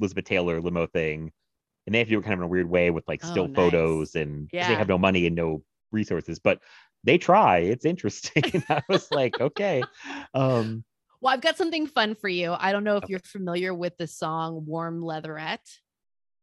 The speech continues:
Speaker 1: No, no.
Speaker 2: by The Normal. Okay. You need whatever music platform, Apple Music,
Speaker 1: <laughs>
Speaker 2: Spotify, YouTube, wherever you, you need to look up Warm Leatherette by The
Speaker 1: Uh-huh.
Speaker 2: Normal.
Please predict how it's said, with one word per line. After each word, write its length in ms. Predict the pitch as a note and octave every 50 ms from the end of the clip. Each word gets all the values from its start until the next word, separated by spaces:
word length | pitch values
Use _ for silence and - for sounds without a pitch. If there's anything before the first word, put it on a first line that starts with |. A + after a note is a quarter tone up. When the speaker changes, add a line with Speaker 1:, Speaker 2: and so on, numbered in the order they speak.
| _ _ _ _ _ -
Speaker 1:
No, 340 | G#2 F2+ D#2+ D2 C#2 - - _ _ _ -
no. 60 | - _ - - _ -
Speaker 2:
by 100 | F#3 F3
The 100 | E3 F3
Normal. 580 | D#3+ D#3+ D#3+ D#3+ E3+ F3+ F#3+ G3+ G#3+ A3 G#3 _ - F#3+
Okay. 480 | G3 G3 - G3+ E3 D3 C#3 C#3+ C#3+ _ _ _ _ _ _ _ _ -
You 240 | F#3 F#3+ G3 G#3
need 280 | G#3 G#3+ G#3+ G#3+ G3+ - _ _ E3 - - - F#2+ -
whatever 520 | - G3 G3+ A3+ A3+ A#3+ A#3+ B3 B3 C4 B3+
music 380 | A#3 A3+ A3 A3+ G#3 A3+ _
platform, 760 | - - A3 G3+ F#3+ F#3 - G#3+ G#3 G3+ G3 G3 G3 F#3+ F3 -
Apple 340 | - G3 G#3 G#3 - - G3+
Music, 460 | G#3 G3+ G3+ G3+ G3 F#3+ F#3+ F#3+ F#3
Speaker 1:
<laughs> 140 | F#3+ - -
Speaker 2:
Spotify, 840 | - G3+ G3 G3 G3 G3 - - G3+ G3 F#3+ F#3 F#3 F3+ F3+ F3+ F3+
YouTube, 440 | F#3 F#3+ G3+ G3+ G3 - - F#3+ F3+
wherever 480 | F3+ G3+ A3 B3+ C4 C4 C4 B3 C#4
you, 420 | C#4+ C4 B3+ B3+ A#3+ A#3+ A#3 A3+ - _ _ _ _ _ _ _ _ _ _ _
you 200 | - G3+ G3+ G#3
need 220 | A3 A3+ A#3+ B3 -
to 160 | - - B3+ - _ _ _ _ -
look 220 | G3+ A#3 C4+ -
up 160 | E4+ C#4 -
Warm 300 | A#3 G#3+ G#3 A3 A#3 B3
Leatherette 600 | A#3 A3+ A#3 A#3 B3+ A3+ F#3+ E3+ E3+ F3+ F3+ - _ -
by 200 | F3 F3+ E3+ E3+
The 80 | F#3
Speaker 1:
Uh-huh. 60 | G3+ G3
Speaker 2:
Normal. 500 | F3+ D#3 D#3+ D3+ D3+ D3+ E3 - B3